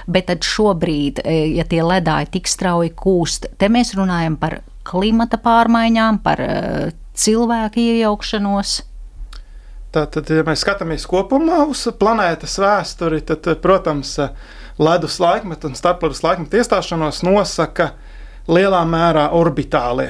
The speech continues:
Speaker 2: faktori, Zemes orbītas izmaiņas. Un arī pārējie faktori uz, uz Zemes, kā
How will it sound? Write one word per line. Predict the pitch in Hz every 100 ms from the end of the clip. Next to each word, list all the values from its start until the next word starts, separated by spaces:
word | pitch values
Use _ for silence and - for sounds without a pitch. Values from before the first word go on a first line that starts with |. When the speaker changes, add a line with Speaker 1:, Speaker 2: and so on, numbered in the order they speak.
| 113
Speaker 2:
faktori, | - 151 - 123 120 127
Zemes | 139 127
orbītas | 165 156 139 135 - -
izmaiņas. | 160 131 127 110 113 120 - -
Un | 262 285
arī | 208 147 - -
pārējie | 160 175 -
faktori | 165 - 156 139 143
uz, | 135
uz | 156 139 123
Zemes, | 165 160 135 -
kā | 143